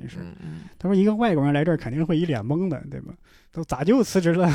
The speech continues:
Speaker 2: <laughs> 啊，对，对，对。
Speaker 1: <laughs> 对。
Speaker 2: 感觉这，这外国人就是像你段子里自己讲的，低情商，听不，看不懂，
Speaker 1: 对。
Speaker 2: 看不懂他们的潜台词的那种。
Speaker 1: 对。这就是当时中国人做事儿的一套规则，他说，呃，我反正在看的时候呢，就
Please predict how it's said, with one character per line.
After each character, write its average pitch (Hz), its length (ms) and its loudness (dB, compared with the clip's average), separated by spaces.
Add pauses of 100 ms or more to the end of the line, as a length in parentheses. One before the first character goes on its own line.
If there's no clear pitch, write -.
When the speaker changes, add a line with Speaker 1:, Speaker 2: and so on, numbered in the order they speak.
(160)
Speaker 2:
<laughs> 196 240 4
啊， 185 180 4
对， 190 220 -2
对， 180 100 -2
对。 202 180 -8
Speaker 1:
<laughs> - 40 -20
对。 - 60 -4
Speaker 2:
感 180 120 -2
觉 226 120 0
这， 277 180 -2
这 247 200 -10
外 269 180 0
国 247 120 -2
人 220 200 -2
就 233 100 -6
是 208 300 -6
像 226 320 -6
你 175 120 -4
段 214 320 -2
子 202 120 -4
里 165 120 -6
自 190 140 -10
己 185 100 -4
讲 196 240 -4
的， 123 120 -10
低 190 160 -8
情 202 180 -2
商， 185 240 -6
听 - 180 -6
不， 202 120 -14
看 - 180 0
不 453 80 -6
懂， 202 340 -6 (360)
Speaker 1:
对。 220 180 4
Speaker 2:
看 277 100 6
不 269 80 0
懂 233 160 -2
他 214 120 0
们 226 100 -6
的 233 80 0
潜 214 220 -2
台 185 160 0
词 175 260 -6
的 175 80 -4
那 143 160 -2
种。 175 80 -12 (400)
Speaker 1:
对。 - 80 -18
这 180 100 2
就 165 120 4
是 147 160 2
当 151 200 2
时 135 640 -2
中 151 140 0
国 143 120 2
人 131 140 0
做 139 200 -4
事 123 140 -4
儿 139 60 -2
的 117 180 -6
一 120 80 -6
套 123 220 -8
规 135 240 -2
则， 117 120 -8 (100)
他 117 120 -12
说， - 240 -14 (460)
呃， 113 380 -6
我 139 280 2
反 123 160 2
正 131 140 2
在 131 320 0
看 175 200 0
的 127 120 0
时 110 100 -4
候 120 160 -2
呢， 110 220 -4
就 123 260 -4